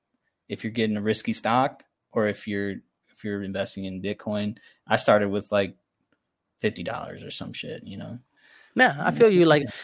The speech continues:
Speaker 2: I did a little bit too here and there, you know, and, uh, it, it just, like, you can't not, you can't ignore it. You just can't.
Speaker 1: Yeah.
Speaker 2: Like, even
Speaker 1: Mm-hmm.
Speaker 2: people now, I hear people,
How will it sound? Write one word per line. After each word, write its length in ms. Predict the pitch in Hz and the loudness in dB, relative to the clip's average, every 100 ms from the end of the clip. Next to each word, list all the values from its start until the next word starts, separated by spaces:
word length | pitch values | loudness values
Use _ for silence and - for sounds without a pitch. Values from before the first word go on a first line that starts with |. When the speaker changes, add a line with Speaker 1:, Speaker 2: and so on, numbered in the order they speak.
| - | 6
Speaker 2:
I 60 | 175 | 10
did 140 | 208 | 10
a 40 | |
little 220 | 180 175 160 | 10 10 10
bit 200 | 156 - | 8 6
too 300 | 180 185 143 | 4 6 6
here 180 | 156 | 4
and 160 | 147 151 | 6 6
there, 240 | 156 156 | 8 8
you 80 | 151 | 6
know, 140 | 143 143 | 4 2
and, 280 | 143 135 _ - - - - | 0 -2 _ -20 -20 -20 0
uh, 520 | 139 139 131 127 127 - _ _ _ _ _ _ _ _ | 4 6 6 4 0 -6 _ _ _ _ _ _ _ _
it, 180 | 170 - | -4 -2
it 60 | 208 | 0
just, 320 | 165 185 - | 2 2 0
like, 140 | 160 165 | -2 -2
you 80 | |
can't 400 | - - 190 175 - | 0 4 4 2 -2
not, 380 | 151 147 147 190 | 2 4 4 2
you 80 | 147 | 2
can't 180 | 208 175 | 4 4
ignore 400 | 139 143 170 117 | 2 4 4 4
it. 120 | - _ _ _ _ | -4 _ _ _ _
You 80 | 151 | -4
just 140 | 160 - | -2 2
can't. 200 | 202 123 | 2 2
Speaker 1:
Yeah. 140 | 104 113 - - | -4 -6 -12 0
Speaker 2:
Like, 160 | 156 151 | 2 6
even 220 | 185 185 | 6 8
Speaker 1:
Mm-hmm. 20 | |
Speaker 2:
people 240 | 143 165 170 | 6 6 6
now, 140 | 196 | 8
I 80 | 160 | 8
hear 120 | 165 | 8
people, 260 | 170 - | 6 2